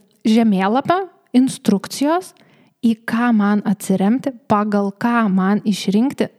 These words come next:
ne konkretų ar ne daiktą, bet funkciją, kurios dabar reikia mano vaikui. Ir man Montessori su savo jautriaisiais periodais, a, su raidos etapais,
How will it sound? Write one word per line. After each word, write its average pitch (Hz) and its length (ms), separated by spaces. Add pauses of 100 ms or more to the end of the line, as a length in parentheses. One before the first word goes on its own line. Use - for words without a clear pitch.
(140)
ne 233 160
konkretų 226 480
ar 185 80
ne 180 100
daiktą, 240 460 (400)
bet 226 180
funkciją, - 640 (340)
kurios 208 460
dabar 196 460
reikia 196 260
mano 185 240
vaikui. 185 300 (680)
Ir 214 80
man 220 240
Montessori 214 640
su - 100
savo 190 280
jautriaisiais 185 500
periodais, 220 720
a, 185 240
su 185 240
raidos 208 560
etapais, 233 560